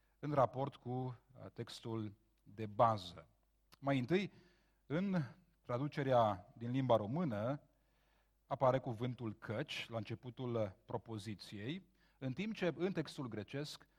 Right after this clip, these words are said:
propoziția începe cu "theos", care înseamnă Dumnezeu. "Theos gar", spune apostolul Pavel. Nu începe cu această conjuncție "căci", care este tradusă prin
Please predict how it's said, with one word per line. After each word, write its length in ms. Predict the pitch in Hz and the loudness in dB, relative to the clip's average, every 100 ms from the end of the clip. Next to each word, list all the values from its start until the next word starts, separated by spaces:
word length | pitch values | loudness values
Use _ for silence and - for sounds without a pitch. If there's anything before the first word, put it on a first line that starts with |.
| _ _ | _ _
propoziția 640 | 139 135 127 202 214 190 190 | -6 -4 -4 -4 4 4 4
începe 520 | 139 123 175 160 170 | -2 -2 -2 -2 -2
cu 240 | - 160 | -2 -4
"theos", 800 | 156 - 151 165 127 - - - - _ _ _ _ | -6 -2 0 0 -2 -6 -8 -10 -16 _ _ _ _
care 160 | 131 | -2
înseamnă 720 | 131 127 131 113 113 113 107 104 _ _ _ _ _ 110 | -2 0 0 2 2 0 0 -6 _ _ _ _ _ -14
Dumnezeu. 800 | 107 120 120 120 120 131 95 82 - _ _ _ _ _ _ _ | -6 -4 -2 -4 -4 -4 -4 -8 -18 _ _ _ _ _ _ _
"Theos 560 | 127 160 165 - - 110 | 0 0 0 -4 -8 2
gar", 380 | 120 113 92 92 | 6 8 6 0
spune 460 | - - 98 92 - _ _ | -12 -10 -8 -8 -10 _ _
apostolul 520 | - 110 104 107 98 98 | -10 -8 -8 -10 -10 -4
Pavel. 500 | 117 104 87 82 - _ _ _ | 0 0 -2 -10 -18 _ _ _
Nu 120 | 208 | -2
începe 360 | 220 139 127 147 | 0 4 2 2
cu 80 | 139 | 0
această 280 | 127 123 143 | -2 -2 -2
conjuncție 840 | 139 127 107 98 - 123 123 127 _ | 0 -2 -2 -6 -4 0 2 0 _
"căci", 360 | - 165 127 - | -4 -2 -2 -6
care 160 | 101 | -8
este 120 | 117 135 | -6 -6
tradusă 380 | 104 113 - | -6 -6 -8
prin 380 | 120 - 104 104 | -10 -8 -8 -8